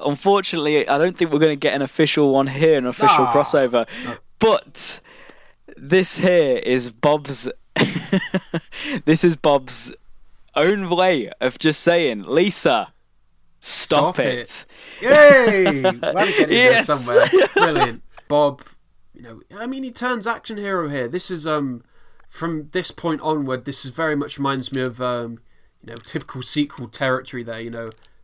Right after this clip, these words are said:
Speaker 2: the enemy of my enemy is my friend there, and the bad guy from the first one is now the good guy, and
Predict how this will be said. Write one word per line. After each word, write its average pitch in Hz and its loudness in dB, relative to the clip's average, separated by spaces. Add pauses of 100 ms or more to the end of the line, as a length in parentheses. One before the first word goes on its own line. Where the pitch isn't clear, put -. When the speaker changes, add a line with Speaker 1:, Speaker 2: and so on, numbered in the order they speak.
(120)
Speaker 2:
the 131 -4
enemy 123 -2
of 117 -12
my 120 -6
enemy 113 -6
is 120 -10
my 117 -10
friend 113 -6
there, 117 -12
and 113 -16 (440)
the - -16
bad 127 -2
guy 123 -2
from 117 -10
the 117 -10
first 120 -2
one 117 -8
is 113 -10
now 117 -8
the 120 -14
good 123 -8
guy, 120 -2
and 117 -10